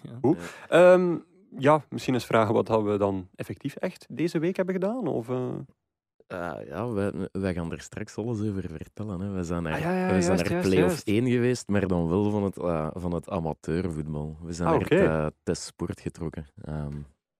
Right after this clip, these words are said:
Speaker 3: ja, en,
Speaker 2: Oké.
Speaker 3: en, en daar gaan we straks alles
Speaker 1: Later
Speaker 3: over vertellen.
Speaker 1: meer.
Speaker 3: Later meer,
Speaker 2: Ja?
Speaker 3: ja.
Speaker 1: Spoiler.
Speaker 3: Ja, ja.
Speaker 2: Oké.
Speaker 3: En, eh, ga nog iets speciaal gedaan,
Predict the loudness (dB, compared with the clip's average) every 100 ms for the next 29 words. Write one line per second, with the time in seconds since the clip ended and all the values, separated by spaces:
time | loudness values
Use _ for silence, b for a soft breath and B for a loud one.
0 | _ -4 -4 -6 -8 -4 -2 -2 -2 -4
1 | -4 -2 0 -2 -2 -8 -8 _ 0 4
2 | 6 6 4 4 2 4 4 4 4 4
3 | 4 0 0 2 2 0 2 4 4 4
4 | 2 -2 -8 -8 -6 -6 -8 -12 _ -8
5 | -2 0 0 -2 -2 -2 -2 -6 -8 -8
6 | -10 -8 -8 -8 -8